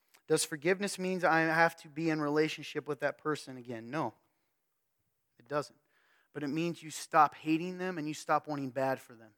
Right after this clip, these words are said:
See, sometimes Christians will abuse the idea of forgiveness and mean that implies we have to allow ourselves to continue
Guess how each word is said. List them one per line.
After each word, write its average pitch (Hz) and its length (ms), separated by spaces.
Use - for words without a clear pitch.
See, 160 160
sometimes 180 540
Christians 156 520
will 139 220
abuse 143 500
the 147 140
idea 143 280
of 135 60
forgiveness 147 560
and 139 120
mean 147 180
that 139 160
implies 143 480
we 135 100
have 143 220
to 139 120
allow 143 280
ourselves 139 480
to - 80
continue 139 600